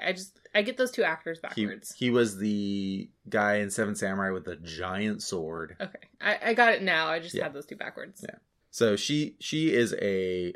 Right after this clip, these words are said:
Speaker 2: a well-established actress.
Speaker 1: I mean, I loved her. I just didn't think she was used to
Speaker 2: She
Speaker 1: the
Speaker 2: doesn't,
Speaker 1: best of her abilities
Speaker 2: she
Speaker 1: in
Speaker 2: doesn't
Speaker 1: this
Speaker 2: do
Speaker 1: one.
Speaker 2: much.
Speaker 1: She was accompanied by Zenichiro. They call him Zen throughout the whole movie,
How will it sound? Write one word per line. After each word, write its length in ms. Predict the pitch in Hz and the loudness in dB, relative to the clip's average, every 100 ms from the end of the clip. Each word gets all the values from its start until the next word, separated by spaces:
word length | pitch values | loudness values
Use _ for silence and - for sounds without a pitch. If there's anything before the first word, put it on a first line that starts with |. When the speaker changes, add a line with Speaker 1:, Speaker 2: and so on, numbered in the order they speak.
| - | -6
Speaker 2:
a 120 | 95 | -4
well-established 1040 | 92 120 117 104 - - 82 82 - - | 2 4 4 2 0 -2 -2 -4 -10 -10
actress. 600 | - - - - - - - _ _ _ _ _ _ _ _ - | -12 -10 -14 -14 -16 -20 -20 _ _ _ _ _ _ _ _ -6
Speaker 1:
I 40 | 214 | -4
mean, 120 | - | 2
I 120 | 233 | 2
loved 300 | 247 180 180 | 4 2 2
her. 180 | 156 147 | 0 0
I 100 | 180 | -2
just 220 | 180 170 _ - | -4 -10 _ -14
didn't 220 | 165 165 | -12 -8
think 180 | 156 156 | -10 -10
she 120 | 165 | -12
was 180 | 151 151 | -12 -12
used 320 | 156 151 - | -14 -12 -10
to 100 | - 151 151 | -6 -4 -6
Speaker 2:
She 160 | 214 190 | -2 0
Speaker 1:
the 100 | 175 | 2
Speaker 2:
doesn't, 140 | 190 | 2
Speaker 1:
best 180 | 202 - | 0 -2
of 80 | - | 2
her 120 | 202 | 2
abilities 500 | 175 175 160 156 165 | 4 2 0 -4 -2
Speaker 2:
she 60 | 127 | 2
Speaker 1:
in 40 | |
Speaker 2:
doesn't 180 | 117 - | 2 2
Speaker 1:
this 0 | |
Speaker 2:
do 220 | - 160 | 0 0
Speaker 1:
one. 100 | 82 | -2
Speaker 2:
much. 280 | 85 - - - - - - - _ _ _ 247 | -4 -10 -14 -18 -20 -20 -20 -20 _ _ _ -6
Speaker 1:
She 260 | - 262 262 | -2 0 2
was 200 | 285 277 | 0 0
accompanied 560 | 269 240 226 226 208 190 | -2 -2 0 0 0 0
by 640 | 190 180 180 180 185 - _ - | 2 2 2 0 -2 -10 _ -4
Zenichiro. 760 | 208 208 208 - 202 214 277 302 196 | 0 0 0 2 4 4 4 0 0
They 120 | 190 | 0
call 240 | - 180 | 2 0
him 120 | 170 160 | 0 -2
Zen 280 | 160 170 190 | -4 -4 -2
throughout 180 | 196 | -2
the 80 | 202 | 0
whole 120 | 202 | 0
movie, 500 | 202 202 202 208 214 | 0 -2 -4 -6 -8